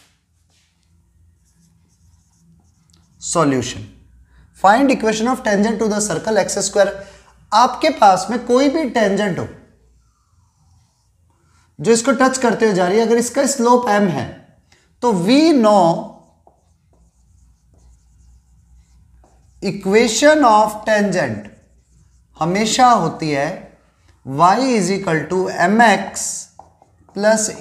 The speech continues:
a into under root one plus m square, और ये प्लस माइनस दोनों साइन लेती है। तो ये हमारे पास में basically टेंजेंट की इक्वेशन है। मैं तो एक बार सिर्फ प्लस ही देख रहा हूं,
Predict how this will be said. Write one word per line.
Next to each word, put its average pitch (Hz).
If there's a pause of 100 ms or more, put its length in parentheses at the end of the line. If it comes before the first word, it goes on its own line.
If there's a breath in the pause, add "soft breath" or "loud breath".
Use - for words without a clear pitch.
(140)
a 190 (400)
into 185
under 170
root 175 (100)
one 151
plus 147 (200)
m 123
square, 107 (360 soft breath)
और 220
ये 240
प्लस 254
माइनस 220
दोनों 208
साइन 170
लेती 156
है। 240 (1080 soft breath)
तो 240
ये 240
हमारे 233
पास 226
में 226
basically 196 (100)
टेंजेंट 180
की 208
इक्वेशन 196
है। 226
मैं 202
तो 262
एक 240
बार 185
सिर्फ 180
प्लस 240
ही 247
देख 151
रहा 107
हूं, 92